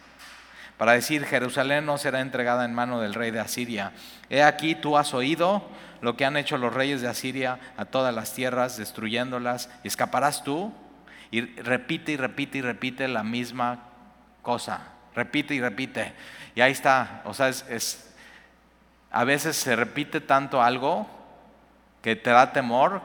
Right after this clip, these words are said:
que ya te lo crees y estás temiendo. Y tienes que tener cuidado. Y, eh,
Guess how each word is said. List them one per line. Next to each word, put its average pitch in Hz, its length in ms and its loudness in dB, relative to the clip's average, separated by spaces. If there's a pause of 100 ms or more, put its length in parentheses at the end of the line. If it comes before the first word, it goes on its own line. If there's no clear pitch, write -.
que 117 140 -4
ya 127 180 4
te 127 140 -4 (140)
lo 110 180 -4
crees 127 320 -2
y 107 40 -2
estás 113 280 -4
temiendo. 110 500 -2 (220)
Y 101 80 -10
tienes 120 240 0
que 98 60 -12
tener 110 260 0
cuidado. 101 480 -2 (3500)
Y, 107 80 -4
eh, - 380 -6